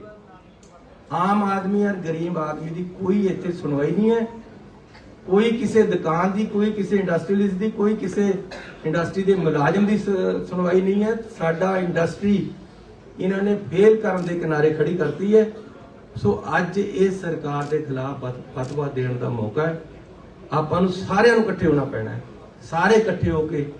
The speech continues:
ਇਹ ਜਿਹੜੀ ਨਿਕੰਮੀ ਸਰਕਾਰ ਜਿਹਨੇ ਇੱਥੇ ਸਾਡੇ ਹਰ ਰੋਜ਼ ਤਾਂ ਗੋਲੀ ਚੱਲ ਜਾਂਦੀ ਕਿਤੇ ਨਾ ਕਿਤੇ, ਬੰਦਾ ਮਾਰੇ ਜਾਂਦੇ ਆ, ਕਦੇ ਅੰਬੇਦਕਰ ਸਾਹਿਬ ਦੇ ਬੁੱਤ ਨੂੰ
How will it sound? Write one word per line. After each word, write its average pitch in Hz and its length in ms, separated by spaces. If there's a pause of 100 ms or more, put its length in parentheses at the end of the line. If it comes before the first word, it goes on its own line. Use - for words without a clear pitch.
(600)
ਇਹ 190 240
ਜਿਹੜੀ 180 300
ਨਿਕੰਮੀ 165 520
ਸਰਕਾਰ 147 520
ਜਿਹਨੇ 160 360
ਇੱਥੇ 151 260
ਸਾਡੇ 156 500 (520)
ਹਰ 185 100
ਰੋਜ਼ 220 180
ਤਾਂ 208 80
ਗੋਲੀ 170 240
ਚੱਲ 185 200
ਜਾਂਦੀ 185 240
ਕਿਤੇ 180 200
ਨਾ 170 80
ਕਿਤੇ, 147 280 (640)
ਬੰਦਾ 170 260
ਮਾਰੇ 180 260
ਜਾਂਦੇ 180 380
ਆ, 156 80 (680)
ਕਦੇ 165 260
ਅੰਬੇਦਕਰ 170 440
ਸਾਹਿਬ 190 280
ਦੇ 202 80
ਬੁੱਤ 180 240
ਨੂੰ 190 240